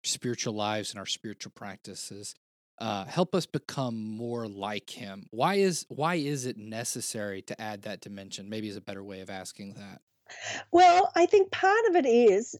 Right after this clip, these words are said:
Speaker 2: because so many of us do have this authoritarian view of God, uh,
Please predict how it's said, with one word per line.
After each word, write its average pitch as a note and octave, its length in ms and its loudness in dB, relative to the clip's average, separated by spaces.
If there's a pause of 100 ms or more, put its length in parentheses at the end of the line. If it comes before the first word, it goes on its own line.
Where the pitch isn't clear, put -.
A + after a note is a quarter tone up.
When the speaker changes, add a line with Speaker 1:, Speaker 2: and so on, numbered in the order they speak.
Speaker 2:
because C#4+ 400 4
so C#4+ 200 2
many C4+ 260 4
of C#4 80 2
us C#4+ 240 -2
do F4+ 240 6
have G3 160 0
this G#3+ 220 4
authoritarian G3 1000 2
view E3+ 220 6
of E3+ 180 2
God, D#3+ 400 2 (400)
uh, A3 280 6